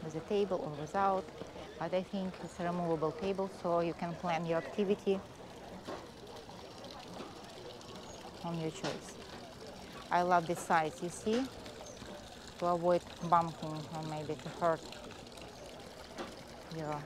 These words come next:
from bruises. So it has a so soft cushions on sides. One more Sea Ray, of course, and here Solara.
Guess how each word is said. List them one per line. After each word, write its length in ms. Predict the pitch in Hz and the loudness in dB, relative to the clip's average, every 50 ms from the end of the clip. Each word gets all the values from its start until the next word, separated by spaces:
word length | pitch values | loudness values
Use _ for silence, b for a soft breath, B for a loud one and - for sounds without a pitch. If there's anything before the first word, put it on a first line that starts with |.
| - - - | -8 -8 -4
from 180 | 160 151 147 151 147 147 - 165 | -4 -2 -2 -4 -4 -6 -4 2
bruises. 640 | 165 202 233 240 226 - - 208 208 214 - - - - - - - - - - - - - - - - - - - - - - - - - - - - | 6 8 8 8 6 6 4 4 4 4 2 2 0 0 0 0 -8 -12 -12 -14 -14 -14 -12 -12 -12 -12 -12 -12 -12 -12 -12 -12 -12 -12 -12 -10 -8 -6
So 60 | - | -4
it 120 | - 147 - - - | -4 -4 -6 -6 -4
has 180 | 156 156 139 | -4 -4 -4
a 60 | 143 135 - | -4 -6 -4
so 240 | - 165 160 160 165 156 - - - - | -2 0 2 0 0 -2 -6 -12 -4 2
soft 240 | - 180 175 160 - - - - - - - - - | 6 6 6 6 2 -4 -10 -8 -10 -10 -10 -2 2
cushions 420 | 202 175 156 - - 156 143 135 - - - - - - | 2 2 2 2 -4 -6 -6 -6 -8 -10 -12 -10 -6 -6
on 120 | 151 147 | -6 -6
sides. 380 | - - 165 - - - - - - - - - - - - - - - - - - - - - - - - - - 151 | -4 -2 -2 -2 -2 -4 -10 -12 -12 -12 -12 -10 -10 -10 -12 -10 -10 -10 -10 -10 -10 -10 -10 -10 -10 -12 -10 -8 -4 -2
One 280 | 160 151 151 151 151 151 | -2 0 0 -2 -2 -4
more 140 | 151 147 151 | -4 -4 -4
Sea 220 | - - - 156 | -4 -2 -2 0
Ray, 340 | 151 147 180 202 233 285 359 381 - - - - - - | 2 4 4 4 4 4 2 0 -2 -8 -14 -10 -6 -4
of 160 | 160 151 147 - - - - | -4 -4 -4 -6 -12 -10 -6
course, 500 | - - - - - - - - - - - - - - - - - - - - - - - - - | -4 -4 -4 -6 -8 -10 -10 -10 -10 -10 -10 -12 -12 -12 -14 -14 -14 -14 -14 -14 -14 -12 -12 -8 -2
and 420 | - - 180 185 180 180 175 175 165 - - - - | 0 2 2 2 2 0 0 -2 -4 -6 -8 -4 0
here 540 | 254 254 254 254 254 254 254 254 262 269 269 - - - - - - - - - - - - - - - - - - - - - - - - - - - - - - - - - - - - - - | 4 6 6 8 8 8 6 6 4 2 0 -4 -8 -12 -14 -14 -14 -14 -14 -14 -12 -12 -14 -14 -14 -14 -14 -14 -14 -14 -14 -14 -14 -14 -14 -14 -14 -14 -14 -10 -8 -6 -6 -6 -8 -10 -12 -12 -12
Solara. 720 | - - - 190 175 165 160 156 147 147 147 170 214 247 | -4 2 4 4 6 6 6 4 4 2 0 -2 -2 -4